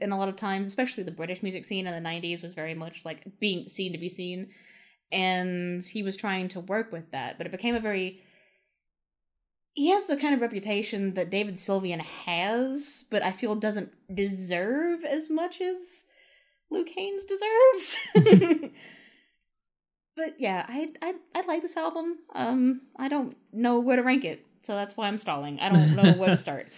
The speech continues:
Speaker 2: Well, I like it more than Marcy Playground, but that might be a fight for
Speaker 1: Oh, no, I think it's a better album than that one.
Speaker 2: Okay, I, I, li-, I think it's better than The Devil's Breast, too.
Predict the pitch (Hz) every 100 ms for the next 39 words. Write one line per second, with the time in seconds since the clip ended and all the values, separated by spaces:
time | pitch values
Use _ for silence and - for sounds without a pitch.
0 | - 135 147 151 151 180 160 165 143 143
1 | 135 123 120 123 113 123 117 104 98 98
2 | 101 101 101 104 107 107 113 104 - 101
3 | 98 - - - - 107 120 - - 311
4 | 311 247 226 302 285 240 196 180 170 175
5 | 165 156 143 165 180 _ 131 113 101 101
6 | 113 120 117 123 127 123 120 127 117 120
7 | 110 104 107 98 98 92 98 101 98 98
8 | - 104 101